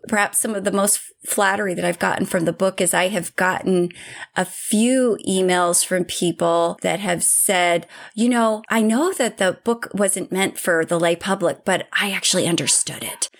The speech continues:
And then I realized some people actually thought that because the book was entitled Breathing Lessons, A Doctor's Guide to Lung Health, that some people actually thought the book was for doctors.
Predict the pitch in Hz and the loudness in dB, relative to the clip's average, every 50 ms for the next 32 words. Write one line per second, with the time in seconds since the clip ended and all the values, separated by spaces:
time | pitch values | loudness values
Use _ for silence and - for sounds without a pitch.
0 | - - - - - - _ - 247 240 277 294 277 302 277 269 - 226 240 277 | -20 -20 -20 -20 -20 -10 _ -2 0 2 2 2 4 2 2 2 0 -2 0 2
1 | 403 480 466 240 220 226 - - 269 269 269 - 277 254 - 240 214 196 208 - | 2 2 2 2 2 2 0 0 0 0 0 0 0 0 2 2 2 2 0 0
2 | - - 220 226 - - 202 - - - 202 - 202 214 - 277 208 202 - - | -2 -2 -2 0 0 -2 -2 -2 -4 -6 -6 -6 -6 -4 -2 -2 -2 -2 -2 -2
3 | 202 - 202 202 - 214 202 196 - 202 202 233 233 180 180 180 180 175 175 175 | -4 -4 -4 -2 -2 -2 0 0 0 -2 -2 0 0 0 2 2 2 2 2 0
4 | 170 - - 190 202 208 202 202 190 180 180 180 180 - - 175 175 165 - - | 0 -4 -2 0 0 2 2 0 0 0 0 0 0 0 0 0 0 0 0 0
5 | - 185 180 190 - - 185 185 - - 185 170 175 175 - 185 165 175 175 185 | 0 0 0 0 0 -2 -2 -2 -2 0 0 0 -2 -2 -2 -2 0 0 0 0
6 | 208 294 370 349 359 - 208 202 - - 220 226 - 214 - - - 196 - - | 0 0 0 0 0 -2 -4 -4 -4 -6 -4 -4 -2 -2 -2 -2 -2 -2 -4 -4
7 | 208 196 - 185 185 - - - 180 180 - 170 - - 185 190 285 349 392 392 | -6 -4 -4 -4 -4 -4 -4 -4 -4 -2 -2 -4 -2 0 0 0 2 2 0 0
8 | - - 190 - - - | -2 -2 -2 -2 -2 -2